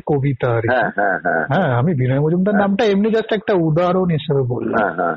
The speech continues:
Speaker 2: হ্যাঁ,
Speaker 1: মানে
Speaker 2: হ্যাঁ।
Speaker 1: আমি বলছি যে এই ধর-, আমি একটা, এই যে উদাহরণটা কেন বললাম আমি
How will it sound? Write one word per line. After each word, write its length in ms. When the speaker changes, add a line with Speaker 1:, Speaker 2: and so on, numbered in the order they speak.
Speaker 2:
হ্যাঁ, 100
Speaker 1:
মানে 280
Speaker 2:
হ্যাঁ। 60
Speaker 1:
আমি 100
বলছি 520
যে 60
এই 80
ধর-, 260
আমি 140
একটা, 200
এই 100
যে 180
উদাহরণটা 540
কেন 260
বললাম 320
আমি 160